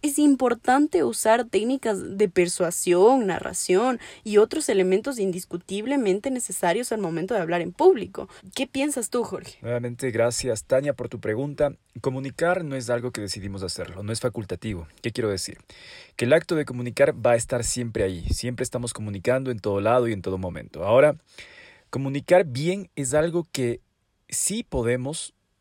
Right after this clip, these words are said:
Speaker 2: decidirlo. Eso sí está en nuestro control y está en nuestras manos mejorarlo. Potenciarlo en función del, del entorno y de las expectativas que tengamos. Independientemente de la profesión, para todos es importante mejorar la comunicación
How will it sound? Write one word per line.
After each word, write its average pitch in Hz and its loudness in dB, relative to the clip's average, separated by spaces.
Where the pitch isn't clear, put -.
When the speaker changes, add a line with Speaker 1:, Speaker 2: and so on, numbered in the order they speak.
Speaker 2:
decidirlo. 123 -4
Eso 143 -4
sí 151 -2
está 160 2
en 160 4
nuestro 123 -8
control 104 -10
y 117 -6
está 139 2
en 143 0
nuestras 113 -4
manos 123 -2
mejorarlo. - -10
Potenciarlo 143 4
en 127 -6
función 131 -6
del, 107 -4
del 117 -4
entorno 113 4
y 110 -10
de 107 -6
las 101 -4
expectativas 113 -2
que - -8
tengamos. 120 -2
Independientemente 190 -4
de 165 2
la 123 0
profesión, 113 -4
para 117 6
todos 180 6
es 143 -4
importante 123 -4
mejorar 107 -2
la 113 0
comunicación 104 -6